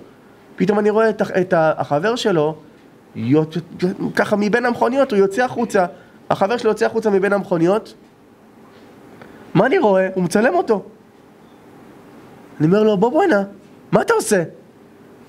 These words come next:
אומר לי, "לא, אנחנו עושים איזה אתגר." "מה אתגר?" "מה אתגר? כמעט דרסתי אותך." הוא עושה אתגר טיק טוק.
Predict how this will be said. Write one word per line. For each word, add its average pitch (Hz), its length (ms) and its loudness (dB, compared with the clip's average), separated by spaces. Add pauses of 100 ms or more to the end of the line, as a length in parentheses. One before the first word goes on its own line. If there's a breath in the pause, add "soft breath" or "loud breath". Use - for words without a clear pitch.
(140)
אומר 156 200 2
לי, 170 120 4
"לא, 233 320 2
אנחנו 175 300 -2
עושים 196 400 0
איזה 190 540 2
אתגר." 196 480 0
"מה 185 120 2
אתגר?" 156 320 -2
"מה 269 200 4
אתגר? 370 460 2 (360)
כמעט 349 260 2
דרסתי 349 400 0
אותך." 269 280 -4 (1700)
הוא - 80 -6
עושה 220 220 0
אתגר 220 320 0
טיק - 240 -8
טוק. - 320 -4